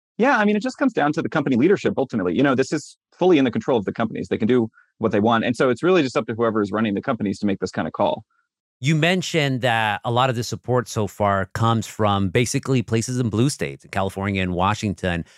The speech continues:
Speaker 2: But I'm curious about places like Amazon. Amazon is based in Washington, and they vowed to protect abortion access for its employees.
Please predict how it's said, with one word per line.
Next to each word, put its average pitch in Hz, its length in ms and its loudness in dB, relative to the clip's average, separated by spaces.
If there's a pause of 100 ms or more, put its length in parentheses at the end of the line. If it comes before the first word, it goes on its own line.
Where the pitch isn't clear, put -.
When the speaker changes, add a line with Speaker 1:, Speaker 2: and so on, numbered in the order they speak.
(120)
Speaker 2:
But 165 140 0
I'm 165 140 2
curious 285 340 -2
about 180 260 2
places 156 340 -4
like 127 220 -4
Amazon. 120 400 -2
Amazon 151 420 0
is 143 160 -2
based 123 280 -2
in 104 100 -6
Washington, 92 520 -6
and 95 120 -6
they 117 140 -2
vowed 98 560 -2 (260)
to - 80 -8
protect 117 340 -4
abortion 101 360 -4
access 101 400 -4
for 98 200 -4
its 98 160 -4
employees. 143 600 0